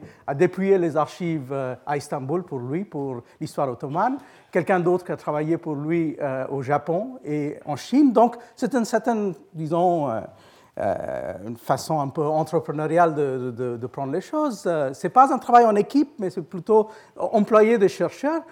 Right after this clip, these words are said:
On peut, euh, poser des questions sur cette façon de travailler, mais néanmoins, c'était une, une manière de dépasser le problème qu'on a, comment faire une histoire globale sans contrôler donc, tous les archives. C'est, et c'est une, c'est, donc, à, à mon avis, c'est une,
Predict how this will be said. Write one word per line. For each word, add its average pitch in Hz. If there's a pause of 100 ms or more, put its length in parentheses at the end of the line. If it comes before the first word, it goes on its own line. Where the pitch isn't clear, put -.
(280)
On 170
peut, 269
euh, 196
poser 190
des 180
questions 185
sur 180
cette -
façon 156
de 139
travailler, 262
mais 240
néanmoins, 202 (240)
c'était 247
une, 247
une 175
manière 196
de 175
dépasser 202
le 214
problème 190
qu'on 127
a, 214
comment 214
faire 185
une 170
histoire 160
globale 131
sans 180
contrôler 139
donc, -
tous 127
les 104
archives. - (480)
C'est, -
et 131
c'est -
une, 147 (260)
c'est, 156
donc, 165
à, 143 (180)
à 143
mon 165
avis, 226
c'est 247
une, 185